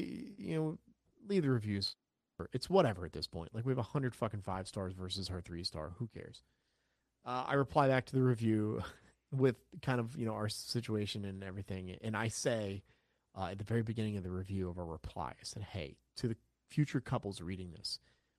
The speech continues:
if you make it to the very end of this, uh, explanation, we will give you a bottle of wine at your consultation." So we're kinda setting the mood. So whatever, we reply, leave it alone.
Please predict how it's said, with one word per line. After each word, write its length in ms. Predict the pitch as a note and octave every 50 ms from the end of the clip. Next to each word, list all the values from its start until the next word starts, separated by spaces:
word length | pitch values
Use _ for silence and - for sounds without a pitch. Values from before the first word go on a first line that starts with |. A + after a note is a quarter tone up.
| _ _ _ _ -
if 160 | C#3 A#2+ - C#3+
you 100 | C#3 C3
make 260 | C3+ B2+ B2 B2 B2+
it 140 | C3+ B2+ -
to 100 | - -
the 80 | B2+ A2+
very 280 | A2 A#2+ A2 G#2 G#2+ -
end 280 | G2 G#2+ A#2 B2 B2
of 280 | A#2+ G#2+ G#2 G2+ F#2 F#2+
this, 380 | G#2+ G#2+ G#2+ - - - - - _ _ _ _ _ _ _ _ _ _ _ _ _ _ -
uh, 240 | G#2+ F#2+ F2 F2 - - - _ _ _ _ _ _ _ _ _ _ _ _ -
explanation, 680 | B2 B2+ - - - C#3 C3 C3 C3+ C3+ - D#3 D#3+ D#3+ _ _ _ _ _ _ _ _ _ _ _ _ _ _ _ _ _ _ _ -
we 140 | D3+ D3
will 140 | C#3 C3 C3
give 260 | B2 A#2 A#2 C#3+ B2
you 140 | A#2+ B2+ B2
a 20 | A2+
bottle 380 | A2 A2 G#2 G#2+ A2+ G#2 G#2
of 100 | G2+ G2
wine 380 | A2 G#2+ G2+ G2+ F#2+ F#2+ F#2+ -
at 80 | G#2 G#2+
your 120 | - F#2
consultation." 680 | - - F#2 D2+ - - - - - - - - - _ _ _ _ _ _ _ _ _ _ _ _ _ _ _ _ _ _ _ _ _ _ _ _
So 200 | - - - C3
we're 40 |
kinda 200 | - D#3+ D#3+ D3
setting 340 | B2+ - - C3 A#2+ A#2+ A2+
the 80 | G#2+ F#2
mood. 260 | E2+ D#2+ - - - - _ _ _ - _ _ _ _ _ _ _ _ _ _ _ _ _ _ _ _ _ _ _ _ _ _
So 120 | - - G#3
whatever, 380 | F#3 C3+ A#2+ A#2+ A#2+ A#2+ A2+ -
we 60 | C3+
reply, 460 | C3 B2 - - G#2+ F#2+ F#2 F#2+ G#2 G2+ - -
leave 140 | C#3+ C3+ B2
it 60 | A2
alone. 320 | F#2 F2+ F2+ F2+ F#2 G2